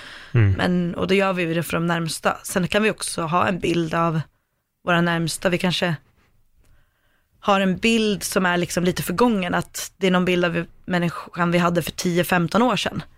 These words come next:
Speaker 2: Eh,
Speaker 1: Mm.
Speaker 2: och sen har vi inte riktigt sett processen i den personliga utvecklingen, i förändringen. Så att ibland är det lättare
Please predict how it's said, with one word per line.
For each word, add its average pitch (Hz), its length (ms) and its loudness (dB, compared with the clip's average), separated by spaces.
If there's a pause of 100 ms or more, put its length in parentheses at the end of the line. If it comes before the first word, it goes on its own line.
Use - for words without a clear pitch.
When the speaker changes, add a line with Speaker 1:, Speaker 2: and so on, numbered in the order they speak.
(640)
Speaker 2:
Eh, - 120 -2
Speaker 1:
Mm. 120 120 4
Speaker 2:
och 160 100 -2
sen 180 140 0
har 180 60 0
vi 190 40 0
inte 180 160 -2
riktigt - 220 -4
sett 175 200 -2
processen 170 800 -2 (720)
i - 320 -4
den 165 120 -2
personliga 180 320 2
utvecklingen, 175 500 0
i 165 80 0
förändringen. 196 680 -2
Så - 160 -6
att - 280 -14
ibland 190 320 2
är 190 40 0
det 170 100 0
lättare 170 520 0